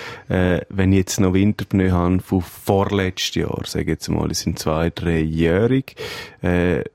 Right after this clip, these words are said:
wenn jetzt das Profil noch gut ist, wie lange kann ich eigentlich so einen Winterpneu fahren?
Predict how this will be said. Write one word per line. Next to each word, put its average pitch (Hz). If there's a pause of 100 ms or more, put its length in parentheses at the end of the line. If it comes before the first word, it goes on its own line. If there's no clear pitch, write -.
wenn 104
jetzt 95
das -
Profil 104
noch 107
gut 107
ist, -
wie 90
lange 92
kann 95
ich 113
eigentlich -
so -
einen 101
Winterpneu 98
fahren? 90